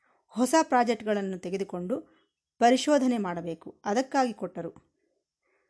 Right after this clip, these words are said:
ಭಗವಾನರ ದಯೆಯಿಂದ ನಮ್ಮ ಯೂನಿವರ್ಸಿಟಿ ಈ ಮಟ್ಟದಲ್ಲಿದೆ ಎಂದು ಆ ಹುಡುಗ ಹೇಳಿದ.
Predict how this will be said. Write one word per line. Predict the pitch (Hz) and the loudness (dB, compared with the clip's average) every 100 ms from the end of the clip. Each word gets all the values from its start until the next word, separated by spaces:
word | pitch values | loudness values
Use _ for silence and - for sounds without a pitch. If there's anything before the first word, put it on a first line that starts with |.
| _ - | _ -8
ಭಗವಾನರ | 202 247 277 311 311 277 220 | 0 2 4 6 4 2 0
ದಯೆಯಿಂದ | 185 202 202 180 190 175 - _ _ 233 | 0 0 0 -2 -6 -8 -10 _ _ 2
ನಮ್ಮ | 254 254 208 | 6 6 4
ಯೂನಿವರ್ಸಿಟಿ | 220 269 262 214 190 240 285 _ _ _ _ _ _ _ _ | 4 4 4 0 -8 -10 -12 _ _ _ _ _ _ _ _
ಈ | 262 277 | 6 6
ಮಟ್ಟದಲ್ಲಿದೆ | 240 - 196 196 185 185 | 6 2 -4 -2 -2 -4
ಎಂದು | 175 185 202 180 _ - | -4 -4 -6 -6 _ -4
ಆ | |
ಹುಡುಗ | 202 196 185 | -2 0 -4
ಹೇಳಿದ. | 175 170 | -8 -8